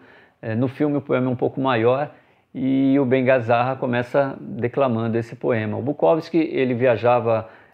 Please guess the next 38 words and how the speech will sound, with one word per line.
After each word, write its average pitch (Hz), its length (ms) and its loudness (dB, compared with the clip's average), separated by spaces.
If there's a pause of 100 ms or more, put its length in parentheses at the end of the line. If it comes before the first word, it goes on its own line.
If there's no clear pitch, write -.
(100)
é, 107 160 -4
pelos 110 300 0
Estados 110 360 -2
Unidos 110 400 -2
também, 113 440 -4 (340)
é, 107 640 -4
fazendo 127 360 2
leituras, 135 760 2
né? 113 200 -6 (380)
É 107 80 -8
uma 107 160 -4
coisa 113 300 0
que 123 100 -6
ele 113 140 -2
também 117 260 -4
conta 113 640 -4 (260)
em 113 140 -2
vários 113 520 0
textos 110 560 -4
aí, 113 280 -2 (420)
e 127 60 0
ele 131 120 0
costumava 120 480 -2
viajar 117 420 0
fazendo 113 360 -4
leituras, 131 500 -4 (240)
e 170 80 -2
nesse 156 300 0
filme, 139 400 0
no 110 140 -2
Crônicas 110 480 -4
de 120 80 -2
um - 20 2
Amor 113 260 2
Louco, 123 380 0 (400)
o - 80 -6
Ben 131 180 2
Gazzara 120 640 2